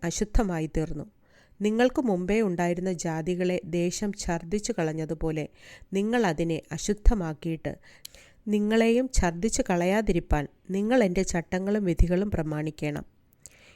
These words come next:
ഈ മ്ലേച്ഛതകളിൽ യാതൊന്നും സ്വദേശിയാകട്ടെ നിങ്ങളുടെ ഇടയിൽ പാർക്കുന്ന പരദേശിയാകട്ടെ ചെയ്യരുത്. ആരെങ്കിലും ഈ സകല മ്ലേച്ഛതകളിലും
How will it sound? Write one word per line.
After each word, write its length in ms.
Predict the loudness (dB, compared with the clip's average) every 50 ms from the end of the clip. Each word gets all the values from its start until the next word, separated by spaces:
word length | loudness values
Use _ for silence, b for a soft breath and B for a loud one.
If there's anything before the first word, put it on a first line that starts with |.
| B B 2
ഈ 100 | 4 6 6
മ്ലേച്ഛതകളിൽ 800 | 6 6 6 6 4 4 2 0 0 0 0 0 2 0 0 0 -2 -2
യാതൊന്നും 640 | -2 0 0 0 0 0 0 0 0 -2 -4 -6 -8 -10 _ -12
സ്വദേശിയാകട്ടെ 1120 | -8 -2 0 0 0 2 0 0 0 0 0 0 0 2 0 0 0 -2 -4 -2 -4 -4 -4 B B B B B B B -2
നിങ്ങളുടെ 360 | 0 0 2 2 2 4 4
ഇടയിൽ 320 | 4 4 4 4 2 2 2
പാർക്കുന്ന 540 | 2 2 2 2 0 -2 -2 -2 -2 -2 -4 -2
പരദേശിയാകട്ടെ 1000 | -2 0 0 0 0 2 2 2 0 0 0 0 0 0 0 -2 -2 -2 -2 -4
ചെയ്യരുത്. 580 | -2 0 0 0 2 0 0 -2 -4 -6 -8 -8 -10 _ _ _ _ b b b b b b b b b
ആരെങ്കിലും 540 | 0 2 4 6 6 6 6 4 2 2 0 0 -4
ഈ 120 | -2 -2 0
സകല 400 | 2 2 2 2 4 2 2 2 2
മ്ലേച്ഛതകളിലും 920 | 2 2 2 2 0 0 -2 -2 0 0 0 0 0 0 0 -2 -2 -4